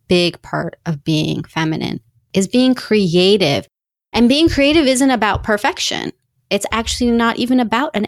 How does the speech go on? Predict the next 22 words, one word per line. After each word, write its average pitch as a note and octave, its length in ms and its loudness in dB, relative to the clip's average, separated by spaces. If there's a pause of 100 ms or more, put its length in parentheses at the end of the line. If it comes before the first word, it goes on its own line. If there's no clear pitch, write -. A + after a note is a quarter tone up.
end B3 240 2
result. - 420 -2 (240)
It's A#3 280 0
just A#3+ 480 -2
about G3+ 580 -2
being G#3+ 260 2
in G3 60 2
the F#3+ 60 0
process A3 520 -2
of E3+ 100 -8
being F#3+ 260 0
creative, E3 760 0
being G#3 300 2
in D#3 160 0
flow. F#3 1000 0 (340)
You G#3 140 2
know, F#3+ 460 2
why G#3+ 440 2
is A#3 200 4
a G3 120 2
woman F#3 680 2 (400)
curvy? F#3 640 0